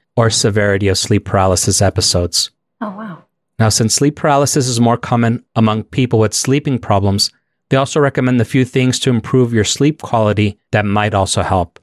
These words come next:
Speaker 1: This includes following the same schedule for going to bed and waking up every day, including on the weekends.
Speaker 2: That's already a hard bargain. I was really open to hearing, like, what the <laughs>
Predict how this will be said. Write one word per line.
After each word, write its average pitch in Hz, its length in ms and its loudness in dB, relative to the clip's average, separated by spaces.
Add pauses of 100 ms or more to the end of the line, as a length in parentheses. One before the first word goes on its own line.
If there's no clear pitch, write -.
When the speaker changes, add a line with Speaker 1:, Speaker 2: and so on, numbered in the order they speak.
(300)
Speaker 1:
This 131 200 0
includes 131 600 0 (220)
following 131 360 0
the 113 100 0
same 123 360 0
schedule 110 460 0
for 110 180 -2
going 104 240 0
to 104 140 -4
bed 98 420 0 (120)
and 101 200 -4
waking 104 320 0
up - 280 -2 (120)
every 110 360 0
day, 87 440 -4 (320)
including 104 520 0
on 95 160 0
the 95 60 0
weekends. 90 600 0 (320)
Speaker 2:
That's 254 220 -2
already 254 340 2
a 190 60 0
hard 170 260 -4
bargain. - 440 -8 (200)
I 175 80 0
was 180 260 -6
really 180 320 -2
open 196 380 -2
to 202 100 -6
hearing, 170 380 -2
like, 147 240 -2
what - 140 -2
the - 40 -20
<laughs> - 120 -12